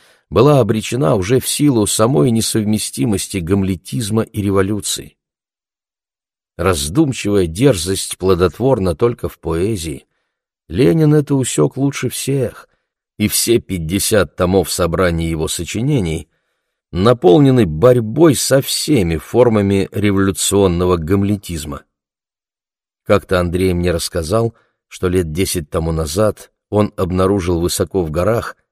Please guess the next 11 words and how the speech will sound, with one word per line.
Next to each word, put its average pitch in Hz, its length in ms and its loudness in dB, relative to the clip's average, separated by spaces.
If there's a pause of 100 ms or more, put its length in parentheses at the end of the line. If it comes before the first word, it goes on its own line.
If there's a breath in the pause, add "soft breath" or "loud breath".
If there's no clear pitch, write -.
(140)
кстати, - 460 -6
над 78 280 -4
Чегемом, 80 720 -4 (580)
средневековое 101 1000 0
святилище, 85 1000 -6
где 80 200 -6
лежит 104 420 -4
целый 117 400 0
холм 120 560 2
наконечников 92 840 -2
стрел. - 400 -10